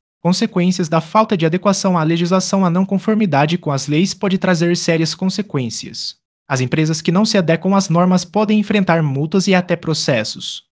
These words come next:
A falta de epis apropriados não só coloca em risco a saúde dos colaboradores,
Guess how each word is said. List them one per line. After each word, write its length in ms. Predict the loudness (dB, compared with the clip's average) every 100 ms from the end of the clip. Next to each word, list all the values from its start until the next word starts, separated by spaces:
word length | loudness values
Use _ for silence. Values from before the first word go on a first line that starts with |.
| _ -8
A 80 | -8
falta 320 | -4 -4 -4
de 120 | -4
epis 240 | -4 -4 -4
apropriados 680 | -4 -6 -4 -2 -2 -2
não 140 | -4 -4
só 180 | -4 -6
coloca 480 | -4 -4 -4 -6 -6
em 80 | -6
risco 340 | -4 -6 -6
a 60 | -6
saúde 400 | -4 -4 -4 -4
dos 220 | -6 -8
colaboradores, 880 | -6 -6 -4 -4 -2 -4 -6 -12